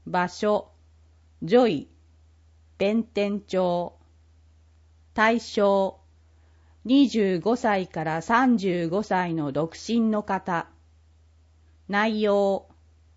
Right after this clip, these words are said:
結婚はまだ考えられないけれど、恋人は欲しい。そんな独身の方が集う場所です。予約は不要です。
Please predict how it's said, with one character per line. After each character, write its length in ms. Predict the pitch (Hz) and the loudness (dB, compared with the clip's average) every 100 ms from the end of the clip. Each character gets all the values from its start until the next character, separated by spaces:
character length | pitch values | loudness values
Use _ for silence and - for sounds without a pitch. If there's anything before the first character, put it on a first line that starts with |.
| _ _ _ _ - | _ _ _ _ -4
結 240 | 196 190 _ | -2 -2 _
婚 300 | 247 254 240 | 2 4 4
は 160 | 240 226 | 4 4
ま 160 | 240 | 2
だ 160 | 208 151 | 2 0
考 380 | - 233 240 233 | 0 0 0 2
え 120 | 226 220 | 2 2
ら 140 | 214 | 2
れ 140 | 220 | 0
な 180 | 233 196 | 0 -2
い 100 | 190 | -4
け 160 | - 190 | -4 -2
れ 140 | 180 | -2
ど、 260 | 131 131 - _ | -4 -8 -10 _
恋 260 | - 214 240 | 0 2 2
人 300 | 233 226 220 | 0 0 2
は 160 | 220 214 | 2 2
欲 140 | 208 | -4
し 340 | - 226 202 | -4 -4 -2
い。 140 | 139 - _ _ _ _ _ _ | -4 -10 _ _ _ _ _ _
そ 240 | - 233 233 | -4 0 0
ん 100 | 226 | 0
な 140 | 214 | -2
独 240 | 190 196 202 | 0 -2 -4
身 300 | - 247 247 | -4 2 2
の 180 | 233 | 2
方 340 | 233 226 - 220 | 0 -2 0 0
が 260 | 175 - - | 0 -2 -4
集 120 | - | 0
う 280 | 196 254 202 | 4 4 4
場 140 | 165 | 0
所 200 | 165 180 | -4 -4
で 160 | 170 170 | -2 -4
す。 200 | - - _ _ _ _ _ _ _ _ _ - | -8 -20 _ _ _ _ _ _ _ _ _ -4
予 140 | 180 | 0
約 320 | 202 233 - | 4 2 2
は 160 | 220 208 | 2 2
不 180 | 214 190 | 0 -2
要 320 | 196 208 202 | 0 2 2
で 200 | 190 196 | 0 -2
す。 240 | - - | -6 -18